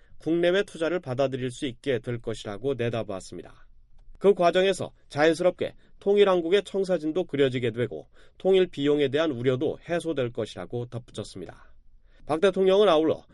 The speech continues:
분단의 세월이 길어지면서 남북 주민들 간 생활 방식과 인식차가 커지고 있다며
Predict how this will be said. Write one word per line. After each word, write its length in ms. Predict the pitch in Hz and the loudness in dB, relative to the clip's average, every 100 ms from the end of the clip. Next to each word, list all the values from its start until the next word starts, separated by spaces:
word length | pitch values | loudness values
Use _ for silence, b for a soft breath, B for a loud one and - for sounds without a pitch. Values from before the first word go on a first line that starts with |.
| b b - | b b -6
분단의 420 | - 180 190 202 | 0 4 6 4
세월이 340 | 185 180 185 | 2 2 2
길어지면서 680 | 180 156 151 143 151 113 - _ | 0 0 0 0 -2 -4 -16 _
남북 380 | - 127 165 180 | -4 -2 0 -2
주민들 420 | - 156 156 151 | -2 -2 0 0
간 260 | 147 165 76 | 2 0 -2
생활 380 | - 180 190 185 | -10 -2 2 2
방식과 560 | 151 143 139 127 180 | 0 -4 -4 -2 0
인식차가 600 | 131 143 143 147 - 139 170 | 0 -2 -4 -8 -6 -4 -4
커지고 340 | - 151 139 | -6 -2 -2
있다며 480 | 123 135 127 78 | -2 -2 -4 -6